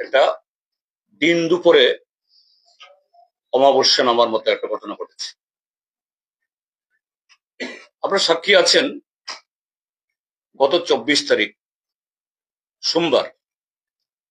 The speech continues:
আমাদের ভারতীয় গণতন্ত্রের তার ঐতিহ্য পরম্পরা অনুসারে প্রধান যে বিরোধী দল,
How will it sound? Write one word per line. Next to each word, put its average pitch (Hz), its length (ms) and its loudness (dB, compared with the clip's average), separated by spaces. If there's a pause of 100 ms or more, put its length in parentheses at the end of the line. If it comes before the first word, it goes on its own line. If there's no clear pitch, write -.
(960)
আমাদের 190 360 2
ভারতীয় 185 420 2
গণতন্ত্রের 165 720 0 (1300)
তার 143 380 2
ঐতিহ্য 147 760 -2 (1300)
পরম্পরা 151 440 4
অনুসারে 143 500 2 (2750)
প্রধান 160 360 4
যে 196 120 0
বিরোধী 156 320 0
দল, 123 220 2